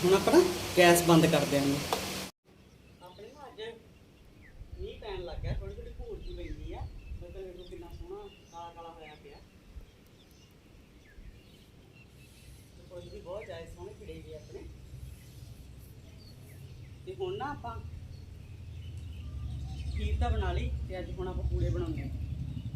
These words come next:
ਫਿਰ ਆਪਾਂ ਆਟਾ ਲੈ ਲਿਆ ਤੇ ਆਪਾਂ ਨਾ ਇਹਦੇ ਵਿੱਚ ਥੋੜ੍ਹੀ ਜਿਹੀ ਅਜਵਾਇਣ ਪਾਵਾਂਗੇ। ਵੈਸੇ ਕਾਫੀ ਲੋਕ ਤਾਂ ਪਾਉਂਦੇ ਨਹੀਂ,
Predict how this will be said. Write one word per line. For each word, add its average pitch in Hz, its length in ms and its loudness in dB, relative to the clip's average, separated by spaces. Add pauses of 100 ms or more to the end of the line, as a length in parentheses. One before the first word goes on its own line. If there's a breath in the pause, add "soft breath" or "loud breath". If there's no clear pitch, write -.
(460)
ਫਿਰ - 80 -6
ਆਪਾਂ 220 240 8
ਆਟਾ 185 220 10
ਲੈ 180 160 12
ਲਿਆ 196 220 12 (1040)
ਤੇ 180 140 12 (100)
ਆਪਾਂ 196 260 10
ਨਾ 277 80 12
ਇਹਦੇ 311 160 12
ਵਿੱਚ 240 200 12 (340)
ਥੋੜ੍ਹੀ 202 200 12
ਜਿਹੀ 226 200 12
ਅਜਵਾਇਣ 170 360 12
ਪਾਵਾਂਗੇ। 139 480 8 (760)
ਵੈਸੇ 165 220 6
ਕਾਫੀ 175 260 6
ਲੋਕ 180 220 10
ਤਾਂ 190 100 10
ਪਾਉਂਦੇ 165 320 12
ਨਹੀਂ, 240 160 12